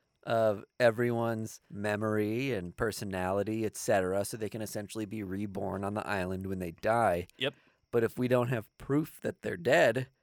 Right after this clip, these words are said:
Speaker 1: we can't just go willy-nilly remaking people because someone went on a bender for a week.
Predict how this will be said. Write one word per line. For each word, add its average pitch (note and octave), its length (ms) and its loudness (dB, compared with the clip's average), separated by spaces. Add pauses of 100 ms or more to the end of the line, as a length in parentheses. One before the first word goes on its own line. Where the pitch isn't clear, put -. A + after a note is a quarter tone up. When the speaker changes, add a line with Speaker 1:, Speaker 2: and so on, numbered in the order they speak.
(340)
Speaker 1:
we B2 160 0
can't C#3 240 0
just A#2 180 -4
go B2+ 160 6
willy-nilly A#2+ 680 4
remaking A#2+ 640 0
people G#2+ 300 -4
because G#2 360 -2
someone A2 320 -2
went A2 120 0
on G2 120 -2
a F2 40 -6
bender G#2 380 0
for - 160 -8
a F2 80 -6
week. - 400 -14